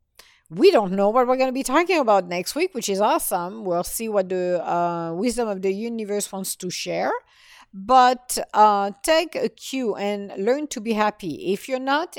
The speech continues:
in a good, uh, situation right now, try to find the silver lining, meaning give yourself the right to dream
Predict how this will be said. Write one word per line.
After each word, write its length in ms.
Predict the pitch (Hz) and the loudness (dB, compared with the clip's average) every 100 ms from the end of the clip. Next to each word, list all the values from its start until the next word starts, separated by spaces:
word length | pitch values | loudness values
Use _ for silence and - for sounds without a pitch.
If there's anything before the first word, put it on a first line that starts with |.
| - | -10
in 260 | 208 220 | -8 -6
a 140 | 208 202 | -6 -6
good, 560 | 196 233 233 233 240 - _ _ _ | 0 0 2 0 -4 -10 _ _ _
uh, 240 | - 196 196 | 0 0 0
situation 640 | - 208 214 214 220 233 | -2 -8 0 0 0 -4
right 200 | 226 233 | -4 -4
now, 500 | 233 220 196 202 226 - | -4 0 0 0 -4 -10
try 360 | - 302 349 403 - | -10 -2 0 -2 -6
to 120 | 269 | -12
find 300 | - 262 262 | -4 -4 -4
the 60 | 208 | -8
silver 640 | - - - 254 233 226 | -8 -8 -6 -6 -4 -4
lining, 640 | 196 185 208 247 311 359 370 _ _ _ 220 | -4 -6 -8 -10 -10 -12 -16 _ _ _ -6
meaning 720 | 254 262 262 262 262 262 262 _ _ _ _ _ _ _ | -4 -4 -4 -4 -8 -12 -14 _ _ _ _ _ _ _
give 280 | 175 330 415 | -4 -2 0
yourself 1000 | 349 302 - 269 214 120 151 - _ _ _ _ _ _ _ _ _ _ _ | -2 -4 -4 -2 -2 -2 -10 -20 _ _ _ _ _ _ _ _ _ _ _
the 140 | 190 | -2
right 640 | 226 220 247 277 - - _ _ _ - | 0 2 0 -4 -10 -16 _ _ _ -16
to 100 | 190 | -10
dream 600 | 170 185 160 104 101 | -8 -8 -10 -14 -20